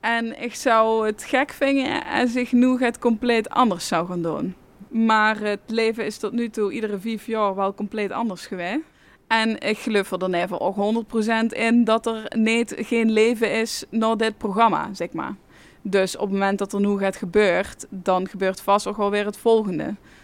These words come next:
Ik vind dat we hier, ehm, dit nu kunnen doen, een enorme luxe. En ik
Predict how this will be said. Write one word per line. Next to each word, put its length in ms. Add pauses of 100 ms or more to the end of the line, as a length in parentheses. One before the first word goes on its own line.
(360)
Ik 120
vind 400
dat 260
we 80
hier, 300
ehm, 580 (720)
dit 340
nu 200
kunnen 280
doen, 280
een 160
enorme 380
luxe. 340
En 340
ik 120